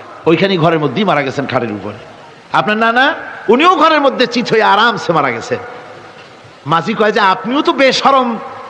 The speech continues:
কম না, যে ঘরের মধ্যে আপনার দাদা মরলো, নানা মরলো, গোষ্ঠী মরলো, সেই ঘরটা তো এখন আপনি সারতে পারেন নাই।" এর দ্বারা মাঝি বুঝাইতে চাইল এই কথা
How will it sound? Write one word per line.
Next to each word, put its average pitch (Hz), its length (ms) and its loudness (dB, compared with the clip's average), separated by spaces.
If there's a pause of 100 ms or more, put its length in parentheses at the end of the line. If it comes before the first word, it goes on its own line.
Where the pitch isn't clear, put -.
(260)
কম 190 240 4
না, 160 160 2 (380)
যে 285 240 4
ঘরের 311 320 4
মধ্যে 294 240 2
আপনার 285 300 2
দাদা 269 220 2
মরলো, 262 260 4
নানা 285 220 4
মরলো, 262 340 4 (400)
গোষ্ঠী 311 360 2
মরলো, 370 320 6
সেই 302 220 2
ঘরটা 254 320 2
তো 277 100 0
এখন 262 220 2
আপনি 285 220 0
সারতে 226 260 -2
পারেন 175 220 0
নাই।" 117 200 -4 (1500)
এর 185 240 0
দ্বারা 190 220 2
মাঝি 165 360 0
বুঝাইতে 262 500 2
চাইল 320 300 2
এই 277 180 4
কথা 247 280 2